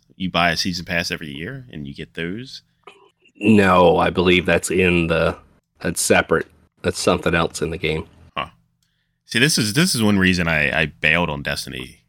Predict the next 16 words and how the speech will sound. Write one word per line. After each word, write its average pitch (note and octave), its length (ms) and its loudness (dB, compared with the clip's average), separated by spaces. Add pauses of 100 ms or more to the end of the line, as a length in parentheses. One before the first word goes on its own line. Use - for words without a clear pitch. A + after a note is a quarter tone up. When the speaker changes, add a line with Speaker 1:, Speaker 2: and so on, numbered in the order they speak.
(100)
Speaker 1:
<laughs> - 160 -20 (200)
I D3 80 4
just - 180 2
don't C#3 160 2
understand, G2 720 0 (560)
like, D#2 120 -8
what E2+ 280 0
I'm E2 100 0
Speaker 2:
<laughs> - 0 -
Speaker 1:
doing D2+ 340 2
and C2 200 -6
what E2 160 -2
all D#2+ 140 0
this C#2 140 -6
stuff - 260 -6
is. - 320 -2